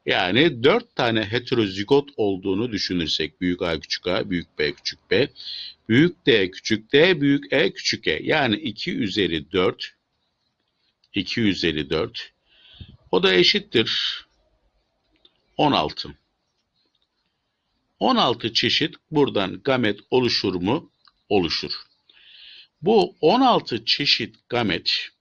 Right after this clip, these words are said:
on altı çeşit gamet, bunun yarısı, yarısı büyük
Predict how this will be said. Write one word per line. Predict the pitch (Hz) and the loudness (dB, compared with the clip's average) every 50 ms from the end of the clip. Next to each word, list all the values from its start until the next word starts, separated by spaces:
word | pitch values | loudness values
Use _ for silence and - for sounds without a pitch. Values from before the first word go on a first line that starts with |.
| _ _ _ _ _ _ _ _ _ _ _ _ _ | _ _ _ _ _ _ _ _ _ _ _ _ _
on | 117 123 131 | -4 -2 0
altı | 127 113 98 90 - - 90 | 0 -2 -2 -4 -8 -10 -8
çeşit | - - 92 - - 85 80 _ - | -6 -6 -6 -6 -6 -8 -12 _ -8
gamet, | - 101 90 80 85 - - - - _ _ _ - - - - - - - _ _ _ | -6 -4 -4 -4 -6 -8 -12 -18 -20 _ _ _ -20 -20 -20 -20 -20 -20 -20 _ _ _
bunun | 143 170 208 240 247 220 | 0 0 0 0 -2 -4
yarısı, | 180 139 123 135 160 214 262 254 185 - - - 104 101 - - _ _ _ _ _ _ _ _ _ _ _ _ _ | -4 -2 0 0 0 2 2 0 -2 -2 -2 -2 -2 -2 -2 -8 _ _ _ _ _ _ _ _ _ _ _ _ _
yarısı | - 113 110 131 170 180 180 151 - - 120 104 95 95 | -6 -2 0 2 2 2 0 -2 -2 -4 -6 -6 -6 -6
büyük | 101 101 110 120 117 | -4 -4 -4 -4 -6